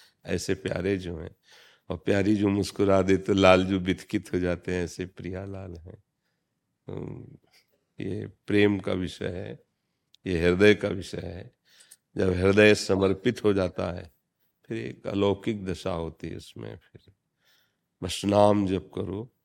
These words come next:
भगवद आश्रित रहो, अच्छे आचरण करो, वो हमारे हैं, उनका दुलार, क्योंकि वो बहुत बड़े प्रेमी है ना।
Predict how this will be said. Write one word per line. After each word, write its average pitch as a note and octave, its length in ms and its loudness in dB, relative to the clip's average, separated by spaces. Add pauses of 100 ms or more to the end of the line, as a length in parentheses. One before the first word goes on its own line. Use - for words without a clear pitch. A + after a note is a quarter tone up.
(440)
भगवद F2+ 420 -2
आश्रित F2+ 580 -2
रहो, F#2 360 -10 (520)
अच्छे E2+ 360 0
आचरण F#2 540 2
करो, G2 380 -8 (680)
वो A2+ 120 8
हमारे G#2+ 540 4
हैं, F2 440 -2 (100)
उनका F#2 320 -2
दुलार, F2+ 520 2
क्योंकि - 460 -2
वो D3 100 4
बहुत A#2+ 300 2
बड़े A#2+ 240 2
प्रेमी A2+ 420 2
है B2+ 100 0
ना। G#2+ 260 -6